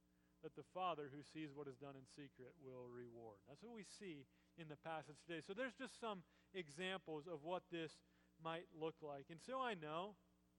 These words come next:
those of us who have a lot of different roles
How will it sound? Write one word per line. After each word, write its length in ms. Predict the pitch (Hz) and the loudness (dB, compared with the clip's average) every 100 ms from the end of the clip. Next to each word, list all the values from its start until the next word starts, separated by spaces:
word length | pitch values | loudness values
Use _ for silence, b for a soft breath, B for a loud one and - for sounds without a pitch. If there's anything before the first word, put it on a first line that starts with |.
| - - - - | -20 -20 -20 -2
those 260 | 170 202 190 | 4 6 6
of 120 | 190 | 6
us 200 | 202 - | 6 6
who 120 | 180 | 4
have 240 | 170 170 160 | 6 8 6
a 40 | |
lot 240 | 156 170 180 | 6 8 6
of 140 | 165 | 4
different 320 | 180 - 180 170 | 0 -4 -6 -2
roles 440 | 165 170 190 | 2 4 4